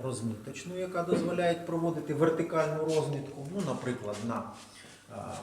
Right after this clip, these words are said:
важкому масивному елементі, такому як блок циліндрів, наприклад, на ньому, да, треба поміряти висоту до якогось отвору.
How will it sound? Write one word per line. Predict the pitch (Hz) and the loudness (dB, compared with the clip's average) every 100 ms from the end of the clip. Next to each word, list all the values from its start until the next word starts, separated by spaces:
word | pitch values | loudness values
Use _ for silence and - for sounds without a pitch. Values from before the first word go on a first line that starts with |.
| 123 | 0
важкому | 127 - 127 113 | 0 2 2 2
масивному | 123 - 143 120 117 113 101 - - - - | 2 2 2 2 0 -2 -4 -8 -14 -14 -2
елементі, | 131 131 156 147 - | 2 4 2 2 -2
такому | - - 110 101 | -6 -8 -8 -6
як | 95 - 107 | -8 -10 -10
блок | 110 - | -10 -8
циліндрів, | 120 113 143 110 104 | -8 -4 -2 -2 -4
наприклад, | 98 95 98 - - 95 | -6 -8 -12 -14 -14 -12
на | 98 | -10
ньому, | 101 - 107 | -10 -12 -8
да, | 175 | -6
треба | 110 90 90 | -6 -10 -12
поміряти | 104 123 104 90 90 | -8 -8 -8 -10 -12
висоту | 95 101 117 | -12 -12 -10
до | 117 | -10
якогось | 98 92 101 98 101 | -10 -14 -14 -14 -14
отвору. | 90 87 - - | -16 -20 -20 -20